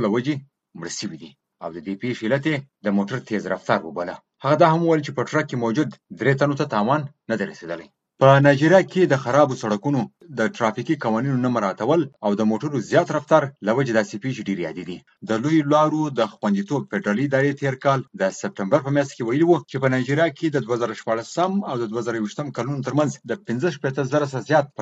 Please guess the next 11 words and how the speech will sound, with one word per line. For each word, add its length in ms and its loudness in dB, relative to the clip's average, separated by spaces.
ټرافیک 320 -2
کې 140 -12
پیښو 280 -6
کې 100 2
دوه 140 -2
دېرش 240 4
زره 160 2
شپږ 260 -2
سوه 160 0
اوولس 280 -4
کسان 240 -8